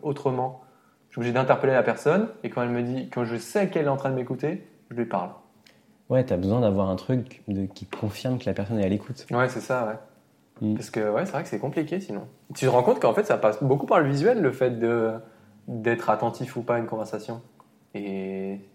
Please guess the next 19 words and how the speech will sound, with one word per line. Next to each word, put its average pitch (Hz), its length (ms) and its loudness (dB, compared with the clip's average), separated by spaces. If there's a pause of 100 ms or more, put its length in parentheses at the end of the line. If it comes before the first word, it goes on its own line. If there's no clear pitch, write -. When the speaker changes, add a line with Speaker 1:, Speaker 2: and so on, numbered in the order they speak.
(160)
Speaker 1:
si - 120 -20
tu 110 100 -8
vois 104 220 0
pas 123 80 4
la 113 80 4
personne 113 420 -4
te - 80 -4
regarder 110 640 -2 (260)
et, - 320 -4 (880)
euh, - 240 -8
manifester 127 720 -2
le 120 100 0
fait 131 300 -4
qu'elle, 101 460 -4
qu'elle 101 160 -8
t'écoute 110 240 -8
vraiment, 120 420 -6
effectivement, 117 420 -12
c'est, - 240 -16